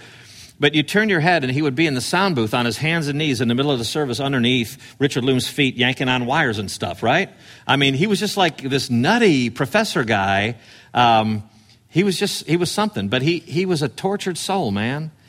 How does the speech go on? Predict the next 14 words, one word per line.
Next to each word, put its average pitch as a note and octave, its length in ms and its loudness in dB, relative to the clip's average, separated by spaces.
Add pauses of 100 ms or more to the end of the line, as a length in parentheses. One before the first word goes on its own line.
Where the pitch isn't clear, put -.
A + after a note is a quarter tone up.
(360)
Um, A2 500 2 (180)
he D3 140 -2
had D3 140 0
lots D3 380 -2
of B2 100 -2
severe C3+ 380 -2
problems D#3 720 -2
and G#2 160 0
kinda C#3 240 -4
floated C#3 440 -2
in C3+ 120 -2
and C3 140 -2
out C3+ 180 0
of, G2 320 -6